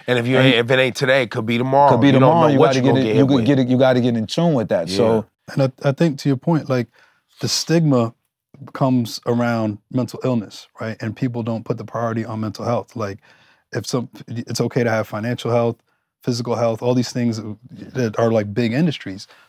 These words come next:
Speaker 3: But when it comes to mental health, like, we shy away from it so much, and there's so much shame in, in talking about it. But like Style says, like, a young kid could be going to high school, have problems sleeping at home, not have good nutrition, live in the food desert,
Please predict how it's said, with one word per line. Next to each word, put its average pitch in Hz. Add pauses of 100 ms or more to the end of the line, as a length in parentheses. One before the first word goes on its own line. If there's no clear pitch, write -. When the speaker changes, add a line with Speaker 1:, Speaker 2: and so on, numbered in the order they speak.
Speaker 3:
But 120
when 123
it 117
comes 127
to 117
mental 113
health, 139 (640)
like, 113
we 120
shy 127
away 123
from 123
it 107
so 120
much, 123
and 117
there's 107
so 131
much 117
shame 120
in, 110
in 107
talking 143
about 104
it. - (460)
But 117
like 113
Style 117
says, 160
like, 117 (380)
a 113
young 139
kid 160
could 131
be 127
going 127
to 117
high 139
school, 120 (380)
have 123
problems 131
sleeping 135
at 131
home, 127
not 120
have 120
good 120
nutrition, 123 (100)
live 127
in 120
the 113
food 131
desert, 123